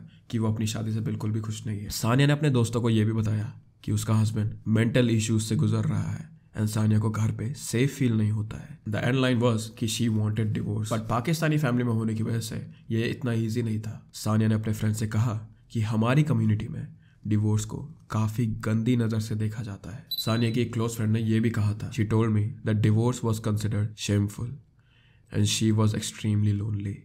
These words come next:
सानिया के ऊपर कल्चरल प्रेशर था अपनी मैरिज में रहने के लिए, वरना उसकी फैमिली क्या कहेगी, रहील की फैमिली क्या कहेगी। सानिया के खुद के पेरेंट्स भी डिवोर्स थे,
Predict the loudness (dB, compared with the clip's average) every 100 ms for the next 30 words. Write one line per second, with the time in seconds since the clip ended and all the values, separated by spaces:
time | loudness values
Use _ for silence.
0 | -10 -2 2 4 4 2 0 0 0 -2
1 | -2 -2 0 4 4 2 0 -2 -2 -4
2 | -4 -6 -4 0 2 2 2 0 -2 0
3 | 2 2 0 -2 -2 -2 0 2 0 -2
4 | -2 0 0 -2 -2 -4 -4 -2 2 4
5 | 4 2 0 -2 0 -2 -2 -6 -8 -10
6 | -14 -10 0 4 4 4 2 0 0 2
7 | 2 2 2 2 0 2 2 2 0 -2
8 | -6